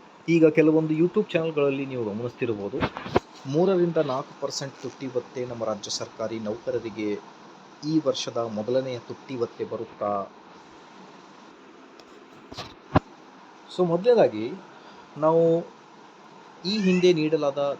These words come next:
ತುಟ್ಟಿ ಭತ್ಯೆಯನ್ನ ವಿಚಾರಿಸಿದ್ರೆ, ಮಾರ್ಚ್ ಹನ್ನೆರಡು, ಎರಡು ಸಾವಿರದ ಇಪ್ಪತ್ನಾಲ್ಕರಂದು ಶೇಕಡ ಮೂರು ಪಾಯಿಂಟ್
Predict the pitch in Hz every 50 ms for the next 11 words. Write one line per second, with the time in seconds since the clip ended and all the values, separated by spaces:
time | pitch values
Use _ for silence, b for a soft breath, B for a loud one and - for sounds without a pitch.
0 | - - 120 - - 147 135 135 123 - - 135 131 131 123 127 123 123 120 120
1 | 113 - 117 110 - - 123 123 120 - - - - - - - - - - -
2 | - - - - - - - - - - - - - - - - - - - -
3 | - - - - - 120 123 139 175 208 208 - - 160 165 170 160 156 165 165
4 | 156 - 131 - 143 135 131 127 120 - - 123 - - 117 120 127 127 131 123
5 | 113 110 135 143 - - - 131 123 - 131 123 120 123 131 123 - - - 120
6 | 120 127 147 170 185 180 - - 156 151 156 156 -